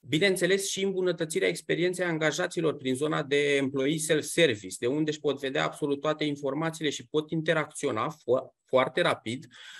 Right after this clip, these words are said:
uh, atât cu departamentele de resurse umane, pot solicita anumite, bă, documente, adeverințe, uh, cât și cu managerii lor, prin zona de cereri de concediu, delegații și așa mai, uh, și așa mai departe.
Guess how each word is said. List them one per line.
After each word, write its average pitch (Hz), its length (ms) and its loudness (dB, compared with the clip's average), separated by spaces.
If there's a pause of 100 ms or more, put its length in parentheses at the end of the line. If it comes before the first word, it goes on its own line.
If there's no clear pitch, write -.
uh, 131 340 2
atât 160 440 -2
cu 190 380 2 (180)
departamentele 160 920 0
de 156 140 0
resurse 160 540 -2
umane, 143 600 2
pot 147 260 -4
solicita 156 500 -2
anumite, 156 680 2
bă, 151 120 4
documente, 151 760 0
adeverințe, 127 1000 0 (420)
uh, 123 220 0 (180)
cât 180 180 4
și - 320 -2
cu 190 100 -2
managerii 180 680 2
lor, 190 260 4
prin 143 220 0
zona 165 280 0
de 151 120 0
cereri 160 380 0
de 156 140 -4
concediu, 151 560 0
delegații 139 680 0
și 127 120 -4
așa 127 220 -2
mai, 135 300 2
uh, 127 200 2
și 113 120 -6
așa 135 140 -6
mai 139 160 0
departe. 131 500 -2